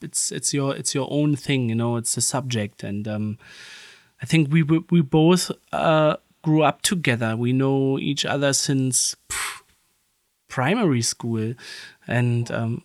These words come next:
yeah, I didn't, I never did anything else. You know, when I was, um, buying my first turntables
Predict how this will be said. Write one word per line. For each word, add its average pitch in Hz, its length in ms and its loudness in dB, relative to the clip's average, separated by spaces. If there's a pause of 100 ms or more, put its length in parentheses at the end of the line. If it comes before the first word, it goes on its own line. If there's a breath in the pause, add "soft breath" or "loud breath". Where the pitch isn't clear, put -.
(120)
yeah, 139 240 0
I 117 140 0
didn't, 147 760 -2
I 139 60 -2
never 165 280 4
did 160 200 2
anything 156 480 2
else. 170 540 0 (200)
You 139 100 -6
know, 143 120 2
when 139 160 2
I 131 120 0
was, 131 500 -2
um, 123 440 0 (840 soft breath)
buying 131 320 0
my 127 120 0
first 123 420 -2
turntables 120 1080 -2